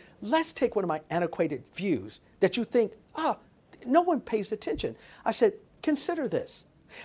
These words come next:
If individuals were to have relationships based on what you call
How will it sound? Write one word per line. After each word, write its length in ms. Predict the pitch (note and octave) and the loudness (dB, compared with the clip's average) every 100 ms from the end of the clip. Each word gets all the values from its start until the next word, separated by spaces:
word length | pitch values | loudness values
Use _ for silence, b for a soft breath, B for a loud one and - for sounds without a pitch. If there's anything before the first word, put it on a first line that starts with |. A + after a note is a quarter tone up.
| B _ _ - | B _ _ 6
If 180 | F4+ F#4+ | 6 6
individuals 760 | E4+ A#3+ E3 A#2+ G#2 - - _ _ _ - | 2 2 2 2 -2 -8 -14 _ _ _ 2
were 100 | F#3+ | 4
to 120 | F#3+ | 2
have 260 | F3 G#3+ C4 | -2 -2 -2
relationships 680 | A3+ E3+ - E3+ - D#3 | -2 -4 -4 -8 -8 -8
based 400 | - E3+ F#3 - | -6 -2 -2 -2
on 180 | E3+ C#3+ | -4 -2
what 300 | C3+ C#3 - | -2 -4 -4
you 140 | G#3+ G#3+ | -8 -8
call 400 | - D3+ A#2+ - | 0 2 2 -2